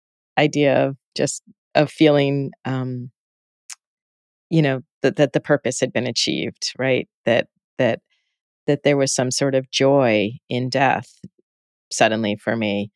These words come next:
And, you know, and that joy comes from just trying to decode these messages.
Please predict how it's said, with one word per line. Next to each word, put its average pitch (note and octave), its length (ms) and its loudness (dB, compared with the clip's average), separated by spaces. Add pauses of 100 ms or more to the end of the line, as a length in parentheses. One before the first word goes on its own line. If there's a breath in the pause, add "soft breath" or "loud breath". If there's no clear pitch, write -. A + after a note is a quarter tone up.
(440)
And, B2+ 360 -2 (240)
you E3 120 2
know, C#3 280 0
and D3 180 0
that C3+ 200 0
joy A3 320 2
comes G3 340 0
from D#3 260 0
just - 400 -2
trying D3 460 -2 (180)
to C3+ 420 -2 (1000)
decode D#3+ 460 4
these D#3 200 0
messages. D3 920 -2